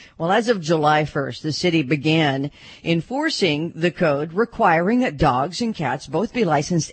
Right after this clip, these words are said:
and have their rabies shot as well. They say the first failure to comply is a three hundred dollar ticket, but that can be waived if you decide you're going to comply with the law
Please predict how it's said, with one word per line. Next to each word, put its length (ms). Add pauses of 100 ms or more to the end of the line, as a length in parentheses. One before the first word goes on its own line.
and 320
have 560
their 260
rabies 460
shot 300
as 200
well. 480 (380)
They 140
say 160
the 120
first 440
failure 540
to 160
comply 640
is 200
a 120
three 680
hundred 560
dollar 340
ticket, 400 (400)
but 180
that 220
can 140
be 120
waived 520
if 260
you 460
decide 500
you're 240
going 320
to 80
comply 540
with 180
the 100
law 460